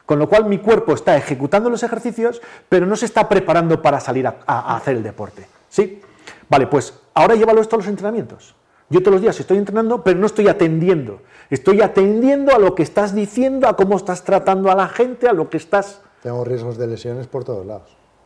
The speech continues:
Speaker 2: Seguros, vamos.
Speaker 1: Entonces, uno de los planteamientos básicos, y que tú has dicho, y que yo siempre hablo, es, "Esto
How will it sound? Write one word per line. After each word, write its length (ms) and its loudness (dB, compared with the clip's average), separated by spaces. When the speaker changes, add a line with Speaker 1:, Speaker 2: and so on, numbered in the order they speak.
Speaker 2:
Seguros, 420 -4
vamos. 260 -10
Speaker 1:
Entonces, 520 2
uno 220 4
de 100 6
los 120 2
planteamientos 540 2
básicos, 480 0
y 140 -8
que 140 -6
tú 140 2
has 80 2
dicho, 360 2
y 100 -4
que 180 -4
yo 140 2
siempre 380 0
hablo, 220 6
es, 220 -6
"Esto 260 2